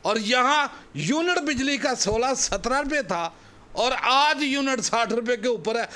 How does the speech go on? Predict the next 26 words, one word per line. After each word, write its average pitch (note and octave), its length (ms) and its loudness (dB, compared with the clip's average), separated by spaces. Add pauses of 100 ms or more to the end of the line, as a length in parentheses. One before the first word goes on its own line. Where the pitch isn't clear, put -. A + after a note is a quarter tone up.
(140)
और B3 160 0
आइंदा D4 560 2
माह D#4+ 220 2
जो C#4+ 160 2
हम B3+ 160 -2
सुन G3+ 220 -2
रहे G3 180 -2
हैं, F#3 240 -2 (400)
वो F#3+ 120 0
मेरा G#3 240 2
ख्याल B3 220 0
है C#4 220 2
इससे - 260 -2
भी F4+ 100 0
ज़्यादा C#4+ 320 0
बिल G#3 260 -2
आएगा। C3+ 260 -4 (640)
मुझे D#3 280 -4
जब E3+ 240 0
आएगा A3 340 0
बिल D#3+ 320 -2
तो C#4 140 -2
वो A3+ 180 -2
हम G#3+ 200 0
किसको B3 440 -4
सुनाए? A#3+ 380 -2